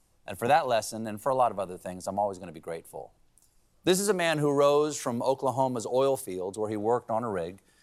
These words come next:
and the state's football fields, where he was a semi-professional defensive end, to become one of the most consistent hitmakers in country music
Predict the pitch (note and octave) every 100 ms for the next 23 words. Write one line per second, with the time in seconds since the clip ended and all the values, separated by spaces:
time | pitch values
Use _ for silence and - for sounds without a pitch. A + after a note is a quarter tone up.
0 | _ _ - G2+ - B2+ A#2+ C#3+ C#3 G#2
1 | F#2+ F2+ F2 G2 G2+ G2 A2 G#2 F2 -
2 | A#2+ A#2+ A2 - C#3 - F#2+ F#2 G2+ G2
3 | F#2+ A2 A2+ F#2+ F#2 A#2+ A#2 B2+ B2 A#2+
4 | - A2+ - C#3+ B2 A2+ A#2+ B2 B2 A2+
5 | F#2+ - A#2+ - G2+ A2 G2 G2